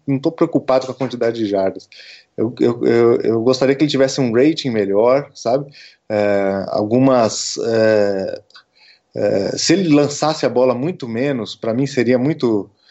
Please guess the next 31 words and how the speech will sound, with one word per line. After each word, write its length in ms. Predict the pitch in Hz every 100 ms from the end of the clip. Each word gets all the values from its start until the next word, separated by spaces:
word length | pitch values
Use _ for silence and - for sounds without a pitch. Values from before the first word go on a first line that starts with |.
| - _ -
muito 280 | 123 151 135
bom, 360 | 113 120 156
porque 300 | 170 110 -
isso 420 | 120 113 117 - -
significa 720 | - - 123 131 123 127 123
que 100 | 120
o 40 |
cli-, 180 | - 120
o 120 | 117
time 200 | 110 135
tá 120 | 123 117
mais 240 | 127 139
equilibrado 580 | 135 123 104 104 131 131
entre 200 | 123 107
corridas 540 | - 101 117 113 101
e, 220 | 104 98 98 - - - _ -
e, 720 | 101 101 101 98 98 92 87 - -
e 100 | 107
passes, 520 | - 107 147 165 110
né? 280 | 110 123 - - - - - _
Então, 640 | - 113 110 135 156 160 143
ele 140 | 143
lançando 440 | 160 151 - 185 185
a 20 |
bola 220 | 127 135
muito 200 | 135 131
menos, 220 | 123 165
possivelmente 640 | - 160 175 160 151 151 208
ele 80 | 196
não 160 | 180
tenha, 480 | 143 156 170 123 101